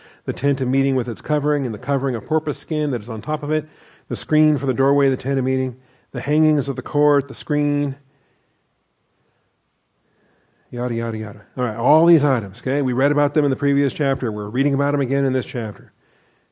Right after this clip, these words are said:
This is their duties. "All the service of the sons of the Gershonites and all their loads and all their work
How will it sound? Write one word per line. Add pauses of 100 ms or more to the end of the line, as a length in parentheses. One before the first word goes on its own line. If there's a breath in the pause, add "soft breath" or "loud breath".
This
is
their
duties.
"All
the
service
of
the
sons
of
the
Gershonites
and
all
their
loads
and
all
their
work